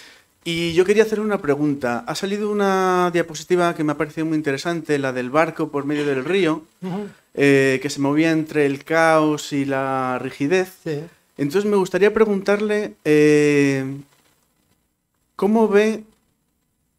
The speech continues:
Speaker 1: esa relación entre caos y rigidez relacionada con los artistas clásicos? Es decir, ¿hay algún tipo de, de relación entre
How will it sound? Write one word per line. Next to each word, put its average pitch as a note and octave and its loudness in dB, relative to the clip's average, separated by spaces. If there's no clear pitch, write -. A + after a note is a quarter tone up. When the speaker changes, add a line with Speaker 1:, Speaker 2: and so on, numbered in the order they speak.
Speaker 1:
esa F#3 0
relación F#3+ 0
entre D3 4
caos G3 2
y G3+ 2
rigidez F3+ -2
relacionada E3 0
con F3 0
los D#3 0
artistas D#3 -4
clásicos? A#2 -6
Es D#3+ 0
decir, C3 -2
¿hay F3+ 2
algún F#3+ -2
tipo F#3+ 0
de, E3 2
de D#3+ -2
relación D#3+ -2
entre D#3+ 2